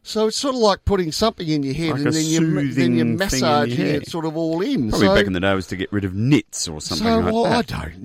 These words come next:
Speaker 1: know, but I mean, there you go. There was
Speaker 2: But
Speaker 1: just
Speaker 2: that's
Speaker 1: a,
Speaker 2: a,
Speaker 1: it was
Speaker 2: there
Speaker 1: a
Speaker 2: you go.
Speaker 1: random word.
Speaker 2: I thought it was a made-up word,
Speaker 1: So it's
Speaker 2: and you
Speaker 1: not like nugget or vacuum or,
Speaker 2: Yeah, that's right.
Speaker 1: you know,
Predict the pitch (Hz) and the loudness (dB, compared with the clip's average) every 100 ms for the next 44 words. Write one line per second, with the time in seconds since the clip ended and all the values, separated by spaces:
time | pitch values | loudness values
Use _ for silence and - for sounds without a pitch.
0 | 156 214 254 202 151 180 196 208 202 - | -6 -2 0 0 0 2 2 2 -2 -8
1 | - 262 208 131 208 247 226 185 156 160 | -4 -2 -2 0 0 0 0 0 2 2
2 | 180 139 - - - - 180 196 180 135 | 2 0 0 -10 -20 -8 2 4 4 4
3 | 160 269 247 208 170 175 226 113 165 135 | 2 0 -2 0 0 2 4 2 2 -2
4 | 78 85 80 76 76 - 90 120 - 175 | -2 -4 -2 -2 -2 -2 -2 -2 0 0
5 | 90 214 240 202 190 165 127 147 143 175 | 2 2 2 2 2 2 -4 0 2 0
6 | 233 151 120 104 123 117 - 135 170 240 | -2 -6 -8 -8 -8 -8 -10 -12 -10 -6
7 | 233 139 110 80 80 - _ 101 - 85 | -4 -2 0 0 -2 -6 _ -10 -2 0
8 | 110 113 214 | 0 0 -4